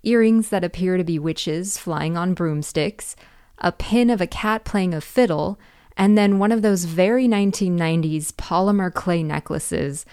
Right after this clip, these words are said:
of a ghost peeking out of a jack-o'-lantern. When I rewatched the movie, I noticed that all the extras in this scene in the classroom look like they are about <laughs> twenty-five, but they're supposed to be sixteen.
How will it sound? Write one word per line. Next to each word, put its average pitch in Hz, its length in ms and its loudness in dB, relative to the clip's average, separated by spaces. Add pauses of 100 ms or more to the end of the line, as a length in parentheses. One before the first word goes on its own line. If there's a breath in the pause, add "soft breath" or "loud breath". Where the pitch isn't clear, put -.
(160 loud breath)
of 170 180 0
a 180 60 4
ghost 175 580 2
peeking 185 380 -4
out 180 160 2
of 151 80 -2
a 151 60 0
jack-o'-lantern. 156 1080 -4 (1000)
When 220 220 -2
I 233 120 0
rewatched 226 640 -2
the 175 120 -4
movie, 165 540 -6 (340 soft breath)
I 208 120 2
noticed 269 460 0
that 208 120 0
all 196 160 -2
the 240 140 0
extras 196 420 -4
in 170 140 0
this 156 160 -4
scene 143 380 -4
in 143 120 -6
the 147 80 -10
classroom 143 720 -6 (220 soft breath)
look 240 220 0
like 302 240 -2
they 202 140 2
are 170 120 2
about 160 320 2
<laughs> - 0 -
twenty-five, - 920 0 (240 loud breath)
but 208 160 -2
they're 226 120 4
supposed 240 460 2
to 277 60 -2
be 240 140 2
sixteen. - 880 -4